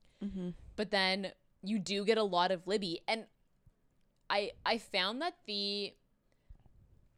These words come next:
Speaker 2: problem between her and Libby went on a little too long.
Speaker 1: It
Speaker 2: Like, I
Speaker 1: went,
Speaker 2: would have liked it
Speaker 1: like,
Speaker 2: to end
Speaker 1: to the point that,
Speaker 2: sooner.
Speaker 1: like, the third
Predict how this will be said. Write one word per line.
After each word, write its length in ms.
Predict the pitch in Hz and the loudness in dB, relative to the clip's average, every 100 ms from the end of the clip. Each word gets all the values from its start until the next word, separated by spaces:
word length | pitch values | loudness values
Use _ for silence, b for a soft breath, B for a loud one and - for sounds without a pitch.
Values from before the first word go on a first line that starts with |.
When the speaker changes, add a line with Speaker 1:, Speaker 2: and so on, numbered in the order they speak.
| _ _ _ 190 - | _ _ _ -20 -8
Speaker 2:
problem 840 | 180 180 185 220 262 285 349 320 | -2 2 2 2 -2 -2 -4 -6
between 300 | 233 202 196 | -6 -4 -6
her 160 | 180 196 | -2 -2
and 160 | 202 | 0
Libby 260 | 175 175 208 | -2 -4 -4
went 220 | 185 185 | -4 -2
on 180 | 170 180 | -2 -2
a 60 | 185 | -4
little 500 | 175 175 170 165 165 | -4 -4 -2 -2 -4
too 240 | - 160 156 | -8 -8 0
long. 120 | 147 | 12
Speaker 1:
It 100 | 269 | 12
Speaker 2:
Like, 160 | 247 269 | 12 10
I 140 | 302 | 10
Speaker 1:
went, 60 | 208 | 8
Speaker 2:
would 200 | 180 202 | 2 2
have 140 | 233 220 | 2 0
liked 200 | 175 277 | 4 12
it 20 | |
Speaker 1:
like, 200 | 359 - | 12 12
Speaker 2:
to 180 | - - | 4 -6
end 140 | - | 6
Speaker 1:
to 160 | 359 403 | 12 12
the 120 | 466 - | 12 12
point 360 | 370 381 359 | 10 10 8
that, 160 | 311 294 | 6 6
Speaker 2:
sooner. 80 | 269 | 8
Speaker 1:
like, 220 | 285 - - | 4 4 -8
the 420 | 208 202 262 294 | -2 8 12 12
third 640 | 294 - 226 247 262 269 | 10 8 10 12 12 10